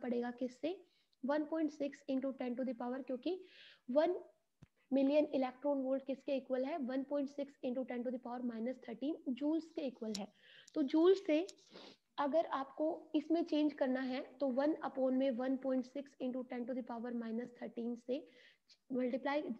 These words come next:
divide करना पड़ेगा, और फिर ये answer किस में आ जाएगा? मिलियन इलेक्ट्रॉन वोल्ट में। तो इसको divide करोगे तो ये आपके पास आ जाएगा nine three one point two five million electron volt। तो वन ए एम यू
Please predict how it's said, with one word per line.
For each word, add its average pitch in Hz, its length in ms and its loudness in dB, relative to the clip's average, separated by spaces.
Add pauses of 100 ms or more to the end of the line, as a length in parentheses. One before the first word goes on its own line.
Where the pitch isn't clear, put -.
divide 262 380 0
करना 294 220 2
पड़ेगा, 285 360 0
और 294 300 -4
फिर 277 120 -2
ये 262 120 0
answer 254 300 -4
किस 240 240 -8
में 262 80 -2
आ 247 100 -6
जाएगा? 233 360 -8 (100)
मिलियन 247 440 -2
इलेक्ट्रॉन 233 720 -4
वोल्ट 220 280 -4
में। 208 120 -6 (600)
तो 254 40 0
इसको 247 240 -4 (200)
divide 254 360 2
करोगे 302 360 4
तो 294 120 -2
ये 254 140 4
आपके 240 240 -2
पास 240 340 -4
आ 226 80 -2
जाएगा 233 380 -2 (380)
nine 262 420 2 (180)
three 277 400 2
one 233 380 2 (220)
point 254 340 2 (140)
two 285 180 4 (140)
five 254 340 -2 (140)
million 233 440 0
electron 226 540 -2 (220)
volt। 208 260 -10 (460)
तो 269 120 6 (140)
वन 302 160 6 (120)
ए 302 120 4 (140)
एम 285 260 2
यू 240 120 4